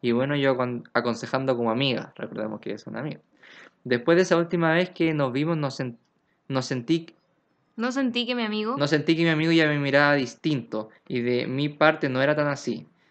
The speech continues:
Speaker 1: Decidí dejar de hablarle por un tiempo y creo que
Speaker 2: <gasps> Le hizo un ghosting.
Speaker 1: creo que él también, porque pasaron meses para que volviéramos a hablar más am-,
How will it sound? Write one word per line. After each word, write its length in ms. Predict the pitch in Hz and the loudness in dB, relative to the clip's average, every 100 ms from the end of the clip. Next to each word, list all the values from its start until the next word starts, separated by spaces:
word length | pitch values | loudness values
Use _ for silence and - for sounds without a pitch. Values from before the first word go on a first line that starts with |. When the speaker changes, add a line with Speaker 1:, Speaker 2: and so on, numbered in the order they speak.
| _ | _
Speaker 1:
Decidí 320 | 127 123 139 156 | -4 -2 2 2
dejar 320 | 156 156 156 | 2 2 2
de 100 | 151 | 4
hablarle 300 | 151 156 156 | 4 4 2
por 120 | 143 | 0
un 140 | 131 117 | -2 -4
tiempo 380 | 147 160 165 | -4 -4 0
y 80 | 160 | 0
creo 280 | 151 147 147 | 2 2 2
que 160 | 139 139 | 2 0
Speaker 2:
<gasps> 0 | |
Le 80 | 208 | 0
hizo 160 | 226 | -2
un 120 | 214 | -2
ghosting. 640 | 190 240 247 - 196 180 160 _ | 0 -2 -2 -8 -6 -6 -10 _
Speaker 1:
creo 220 | 131 127 | 0 2
que 60 | 139 | 2
él 100 | 139 | 2
también, 360 | 135 123 151 156 | 2 2 0 0
porque 240 | 135 127 | -2 0
pasaron 400 | 120 117 139 131 | -2 0 0 0
meses 240 | 135 147 165 | -4 -4 -4
para 260 | 147 131 | 0 0
que 80 | 120 | 0
volviéramos 380 | 120 123 135 135 | 0 0 0 0
a 20 | |
hablar 180 | 127 131 | -2 -2
más 240 | 127 131 131 | -4 -6 -6
am-, 180 | 123 | -8